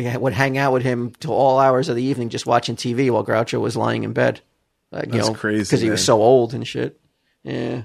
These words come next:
Speaker 2: Yeah.
Speaker 1: Interesting.
Speaker 2: Yeah, danced on Hitler's grave or death site, whatever, for two minutes.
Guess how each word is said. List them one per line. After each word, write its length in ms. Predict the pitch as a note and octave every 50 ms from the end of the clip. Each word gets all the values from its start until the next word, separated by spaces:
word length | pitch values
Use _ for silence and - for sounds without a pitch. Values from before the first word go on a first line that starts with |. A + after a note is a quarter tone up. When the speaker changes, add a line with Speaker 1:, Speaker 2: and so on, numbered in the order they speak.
| - -
Speaker 2:
Yeah. 460 | - G2+ G#2 G#2+ A2 A2 A2+ A2 G2+ - - _ _ _ _ -
Speaker 1:
Interesting. 600 | F#3+ G#3 G#3 F#3 E3 D3+ C#3+ - - C3+ A#2 - - - - - _ _ _ _ _ _ _ -
Speaker 2:
Yeah, 280 | B2 D#3+ G3+ G3 D3+ A2+ -
danced 340 | - C3+ C#3 D3+ D3+ - -
on 220 | E3+ D#3 D3+ D3+ C#3
Hitler's 380 | - C3 D#3+ C#3 D#3 D3+ C3
grave 640 | A2+ A#2 D3 D3+ D3 A#2+ G2+ F#2 F#2+ - - - _ _ _ -
or 180 | - G#2 G#2 G2
death 380 | - _ - B2+ B2+ A#2 -
site, 300 | - - A2 G#2 F2+ - -
whatever, 400 | A2+ A2+ A2+ A2+ G#2+ G#2 G2 - _
for 120 | - -
two 220 | G#2 - - B2 A2
minutes. 460 | A2 A2 G#2+ G#2+ G2+ - - -